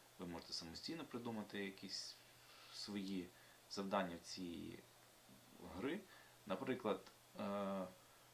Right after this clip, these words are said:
вибрати на формі всі значення, які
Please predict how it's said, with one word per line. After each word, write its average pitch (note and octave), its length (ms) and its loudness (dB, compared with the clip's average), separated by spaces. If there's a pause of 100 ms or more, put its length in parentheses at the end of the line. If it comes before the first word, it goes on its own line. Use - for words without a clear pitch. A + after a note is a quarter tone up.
(140)
вибрати D3 440 6
на A#2 120 6
формі B2+ 440 6
всі A#2 280 4
значення, G#2 680 6
які G2+ 540 2